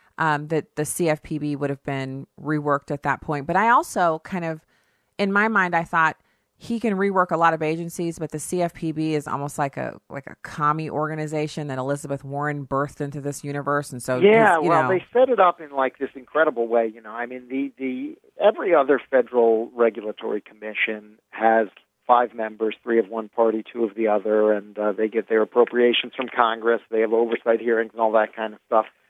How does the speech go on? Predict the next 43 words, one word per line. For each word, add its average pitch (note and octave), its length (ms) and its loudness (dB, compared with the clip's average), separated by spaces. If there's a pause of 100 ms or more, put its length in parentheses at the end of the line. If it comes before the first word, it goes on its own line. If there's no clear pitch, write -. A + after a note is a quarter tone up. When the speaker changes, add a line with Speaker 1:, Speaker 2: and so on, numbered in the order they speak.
(220)
Speaker 2:
Uh, C#3 120 4 (100)
C B3 120 0
F - 120 -2
P G#3+ 100 2
B G#3 120 4
is F3 100 4
very F3 160 6
different. B2+ 440 -4
I A2 80 -18
mean, A2+ 120 -12
they D3+ 260 0
set G3 160 2
it F3 100 4
up C#3+ 160 4 (100)
so C3+ 120 2
that B2+ 100 2
all B2+ 200 4
of C3+ 100 -2
the C#3 80 -10
power B2 380 2
is A2+ 80 -8
in A#2+ 100 -16
one A#2+ 240 -8
single C3 300 -6
individual, A2+ 640 -6 (580)
and B2 520 0
he's A#2+ 180 -8
got A#2+ 180 6
a, A#2 240 2
he's A#2 160 -8
got A#2 140 2
a A2 60 0
five-year B2 540 0
fixed - 220 -6 (100)
term B2+ 340 0
and A#2 280 -8
can A#2 140 -12
only B2+ 180 -2
be B2+ 100 0
removed B2+ 400 0
for A#2 100 -4
cause, A2+ 440 2 (140)
and, D3+ 460 0